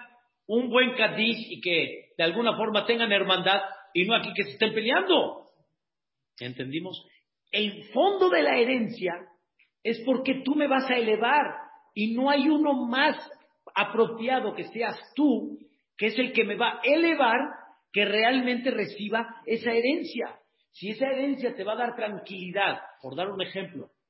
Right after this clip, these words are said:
si esa herencia te va a dar tranquilidad en el concepto, escuchen bien, ¿eh?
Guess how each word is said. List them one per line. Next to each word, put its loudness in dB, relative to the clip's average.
si -2
esa 2
herencia 0
te -6
va -2
a -10
dar -4
tranquilidad -4
en -4
el -4
concepto, -4
escuchen -8
bien, -2
¿eh? -10